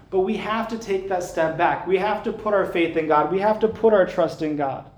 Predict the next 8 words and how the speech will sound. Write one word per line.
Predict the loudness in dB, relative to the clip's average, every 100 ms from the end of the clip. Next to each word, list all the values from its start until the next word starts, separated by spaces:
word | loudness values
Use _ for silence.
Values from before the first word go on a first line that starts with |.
| -20 -20 -10
Say, | 2 2
"God, | 4 4 4 2 -2 -16 -20 _ -10
the | -10
creator, | -4 2 4 4 2 0 -4 -12 -14
the | -12
great | -10 -6 -4 -4 -4 -10 -6
I | -4 -2 -2 -4 -6 -4
am." | -2 -2 -6 -10